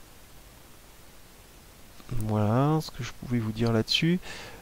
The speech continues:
Euh, je vous en ai pas parlé, je vous en parle tout de suite. Euh, vous avez vu là, euh, file close, on prend l'habitude de fermer le fichier qu'on a ouvert. Alors je vous montrerai une autre manière de faire, hein,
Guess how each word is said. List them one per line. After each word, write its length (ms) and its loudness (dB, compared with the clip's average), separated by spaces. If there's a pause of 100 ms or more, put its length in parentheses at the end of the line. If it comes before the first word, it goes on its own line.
(200)
Euh, 1300 8 (1040)
je 120 -6
vous 140 0
en 80 8
ai 80 8
pas 160 8
parlé, 300 6
je 40 2
vous 140 2
en 120 2
parle 280 4
tout 160 0
de 40 -4
suite. 540 2
Euh, 160 4
vous 120 0
avez 140 4
vu 160 2
là, 80 6
euh, 300 6
file 380 4
close, 460 4 (100)
on 80 0
prend 180 2
l'habitude 340 2
de 120 4
fermer 340 4
le 80 0
fichier 340 2
qu'on 200 2
a 40 4
ouvert. 440 2 (680)
Alors 140 2
je 60 -2
vous 60 0
montrerai 360 4
une 100 6
autre 140 2
manière 260 4
de 100 2
faire, 260 -2
hein, 120 -2